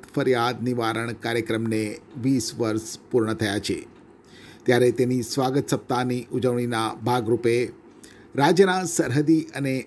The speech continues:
આદિવાસી વિસ્તાર એવા છોટાઉદેપુર જિલ્લાના તમામ છ તાલુકાઓમાં ચોવીસથી છવ્વીસ એપ્રિલ દરમિયાન સ્વાગત સપ્તાહની ઉજવણી કરવામાં આવી. સ્વાગત ફરિયાદ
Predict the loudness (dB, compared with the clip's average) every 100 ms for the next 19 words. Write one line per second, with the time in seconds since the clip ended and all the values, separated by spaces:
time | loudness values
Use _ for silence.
0 | -6 0 2 2 0 -2 -2 -4 -2 -2
1 | -2 -2 -2 -4 -6 -4 -2 0 4 4
2 | 4 0 0 0 0 -2 -4 -6 -10 -14
3 | -6 -4 -2 -2 -4 -8 -6 -2 0 2
4 | 0 0 0 0 0 -2 -4 -8 -16 -20
5 | -20 -20 -20 2 6 6 6 2 0 -2
6 | -2 -4 -2 2 0 0 -8 -10 -2 0
7 | 0 -2 -2 -2 -4 -4 -10 -14 -4 -2
8 | 0 -2 -2 -4 -4 -4 -2 -2 -4 -8
9 | -10 -6 0 0 0 -2 -4 -2 -2 -2
10 | -2 -4 -4 -8 -16 -20 -20 -20 -20 -20
11 | -20 -20 -20 -20 -20 -20 -20 -20 -2 4
12 | 4 4 2 2 4 4